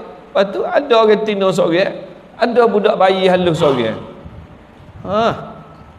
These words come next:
Minta. Boleh aku guna air? Hajar kata, "Air boleh, telaga aku tak win." <laughs> Masya Allah. <laughs> Masya Allah. Allah.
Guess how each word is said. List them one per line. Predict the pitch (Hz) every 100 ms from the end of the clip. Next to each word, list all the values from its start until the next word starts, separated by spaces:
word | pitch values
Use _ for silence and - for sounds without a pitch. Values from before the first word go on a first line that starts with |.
| - - - - - - - - - - - - - - 208
Minta. | 240 - - - - - - - - - - -
Boleh | - 208 202
aku | 196 214
guna | 196 208 214 202
air? | 180 104 - - - - - - - - - - - - 523 403 - - - -
Hajar | 139 135 156
kata, | 156 151 165 170 165
"Air | 190
boleh, | 170 175 202 202
telaga | 165 156 185
aku | 202
tak | 208 202
win." | 330 226 - - - - - - - - - -
<laughs> | 156 131 113 117 - - - - -
Masya | 151 - 156
Allah. | 170 139 135 117 - - - -
<laughs> | - - - - -
Masya | 143 - 165
Allah. | 147 127 110 - - - - - - - - - - - - - - - - - - - - - -
Allah. | 131 135 127 127 123 120 117 117 117 117 117 113 113 110